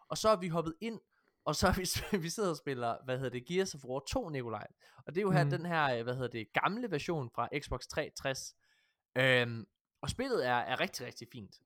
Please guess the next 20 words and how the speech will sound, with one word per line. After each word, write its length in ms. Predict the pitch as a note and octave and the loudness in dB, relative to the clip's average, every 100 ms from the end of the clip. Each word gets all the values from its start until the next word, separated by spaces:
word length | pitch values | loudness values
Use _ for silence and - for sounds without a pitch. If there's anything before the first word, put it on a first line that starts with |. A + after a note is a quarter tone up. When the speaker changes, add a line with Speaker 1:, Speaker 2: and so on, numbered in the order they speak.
| - | -6
Speaker 1:
Øh, 380 | A2+ G#2+ A2 A2+ | -4 -4 -6 -8
det, 180 | - B2 | -8 -8
vi, 100 | A#2+ | -10
vi 120 | C3+ | -6
kommer 140 | C3 C#3+ | 0 0
Speaker 2:
Ja. 60 | |
Speaker 1:
til 100 | C3 | 2
at 60 | C3+ | 0
anmelde 340 | C3 C#3+ B2 | 0 -2 -4
det. 120 | - - - _ | -6 -14 -20 _
Hvad 100 | C3+ | 2
hedder 120 | C3+ C3+ | 2 4
det? 80 | C3+ | 4
Speaker 2:
Ja, 140 | C3+ | 4
det 60 | C3 | 6
Speaker 1:
Men, 80 | |
Speaker 2:
gør 80 | C3+ C3 | 2 0
vi. 140 | - | -4
Speaker 1:
men, 120 | C3 C3+ | -6 -6
men 120 | C#3+ | -8